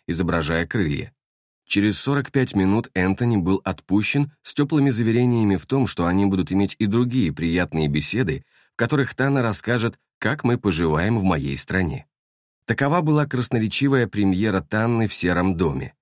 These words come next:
и он сдержал свое обещание. Хотя он был добросовестным и честным, но, безусловно, оказался ужасным занудой. Он как будто не мог совладать с собственным языком и иногда произносил абзац за абзацем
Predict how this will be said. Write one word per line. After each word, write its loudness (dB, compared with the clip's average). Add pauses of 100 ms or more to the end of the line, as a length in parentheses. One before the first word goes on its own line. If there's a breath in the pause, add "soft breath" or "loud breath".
(140)
и 2
он 4
сдержал 0
свое 0
обещание. -2 (420)
Хотя 0
он 2
был 2
добросовестным 0
и 0
честным, -2 (180 soft breath)
но, 2
безусловно, 0
оказался -2
ужасным 0
занудой. -2 (380)
Он 2
как 0
будто 0
не 4
мог 2
совладать -2 (140 soft breath)
с -12
собственным 2
языком 2
и 0
иногда 0
произносил 0
абзац -2
за -2
абзацем -4